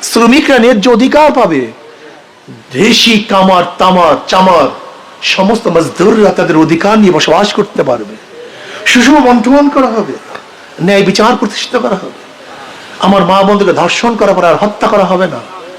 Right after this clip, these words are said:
আমাদের মা বোনদের চেহারার উপরে অ্যাসিড নিক্ষেপ হবে না, আমরা সমস্ত মানুষগুলি মিলেমিশে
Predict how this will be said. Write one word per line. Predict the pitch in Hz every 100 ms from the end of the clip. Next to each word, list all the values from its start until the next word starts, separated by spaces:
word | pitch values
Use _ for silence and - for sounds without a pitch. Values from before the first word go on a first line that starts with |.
| - - - -
আমাদের | 185 180 165
মা | 175 175
বোনদের | 175 170 165 -
চেহারার | 180 202 220
উপরে | 208 180
অ্যাসিড | 190 247 208
নিক্ষেপ | 214 - 202 -
হবে | 196 247 262
না, | 151 107 - - - - - - -
আমরা | - 160 -
সমস্ত | 170 208 175 151
মানুষগুলি | 160 196 190 175 160 143 - - - 139 143
মিলেমিশে | 151 180 240 226 180 175